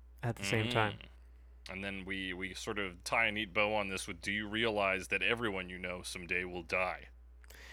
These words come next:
Speaker 1: Yeah, so, like, it's just part of the natural order of things, which, again, is true. Like, it's hard to,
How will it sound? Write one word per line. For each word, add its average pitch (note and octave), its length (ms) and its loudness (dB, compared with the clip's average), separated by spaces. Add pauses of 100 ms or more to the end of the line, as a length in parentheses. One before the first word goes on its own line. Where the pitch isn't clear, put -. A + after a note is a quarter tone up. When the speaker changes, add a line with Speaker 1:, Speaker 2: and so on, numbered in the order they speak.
(220)
Speaker 1:
Yeah, C3 240 12
so, C3+ 220 12
like, B2+ 160 12
it's B2+ 120 8
just - 200 6
part B2 240 12
of G#2+ 180 6
the A2+ 80 0
natural A2 560 6
order A2 380 4
of G#2 100 0
things, G#2+ 460 -4
which, - 300 -2
again, C3+ 520 12
is B2 300 8
true. B2 580 10 (2250)
Like, A#2+ 140 -2
it's A#2+ 120 2
hard A#2 260 10
to, A2+ 280 6